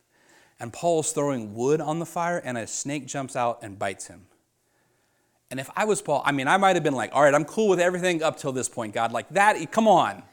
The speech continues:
I make it to shore, I'm around the fire, and then a snake bites me?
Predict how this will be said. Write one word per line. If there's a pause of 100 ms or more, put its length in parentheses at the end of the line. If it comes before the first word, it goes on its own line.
(320)
I
make
it
to
shore,
I'm
around
the
fire,
and
then
a
snake
bites
me?